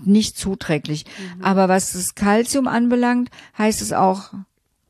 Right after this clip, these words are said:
Speaker 1: Vorsicht bei Milchprodukten, weil die haben ja schon relativ hohen Calciumgehalt und aber auch bei Eiern.
Speaker 2: Mhm.
Speaker 1: Ja, also da wenig. Also das erstmal, was man nicht tun sollte. Aber was man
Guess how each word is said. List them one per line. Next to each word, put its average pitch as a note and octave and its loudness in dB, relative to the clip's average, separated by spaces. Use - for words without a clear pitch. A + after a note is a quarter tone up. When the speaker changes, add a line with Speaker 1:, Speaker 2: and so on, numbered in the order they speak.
Speaker 1:
Vorsicht A#3 0
bei E3+ -2
Milchprodukten, A#3 0
weil G3+ 2
die F#3+ 0
haben F#3 0
ja F3 0
schon F#3 0
relativ E3+ -4
hohen D#3 -2
Calciumgehalt A3 -2
und F#3+ -2
aber F#3 0
auch F#3+ -2
bei - -4
Eiern. F#3 -4
Speaker 2:
Mhm. F3 -14
Speaker 1:
Ja, F#3+ 0
also F3+ -2
da F3+ 2
wenig. D#3+ 2
Also F3+ -2
das G3+ 0
erstmal, F3+ 0
was F3 0
man E3+ -2
nicht A3+ -2
tun C4+ 0
sollte. B3+ 2
Aber G3 4
was G#3+ 0
man G#3 4